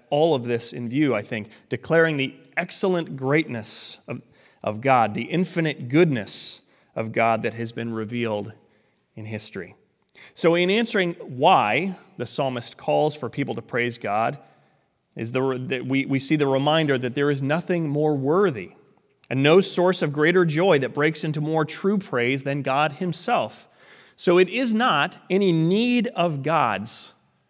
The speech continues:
that calls for praise. It is our need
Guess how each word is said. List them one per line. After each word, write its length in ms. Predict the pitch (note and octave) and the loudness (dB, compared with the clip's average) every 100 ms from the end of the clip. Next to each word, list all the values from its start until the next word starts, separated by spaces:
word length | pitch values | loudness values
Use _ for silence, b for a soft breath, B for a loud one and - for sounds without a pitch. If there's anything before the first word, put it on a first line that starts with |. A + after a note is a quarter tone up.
| _ _ _ _ _ _ _ _ _ _ - | _ _ _ _ _ _ _ _ _ _ -14
that 140 | G#2 | -12
calls 320 | - C3+ A#2 | -4 -2 -2
for 120 | - G#2 | -6 -12
praise. 580 | - G2 D2+ - - _ _ _ _ _ _ _ _ _ | -8 -8 -8 -14 -16 _ _ _ _ _ _ _ _ _
It 100 | C3 | -10
is 180 | A2+ A2+ - | -8 -8 -8
our 300 | C3 D#3 D#3 | 0 2 2
need 420 | B2+ G#2+ F#2+ F#2+ | 0 -6 -8 -10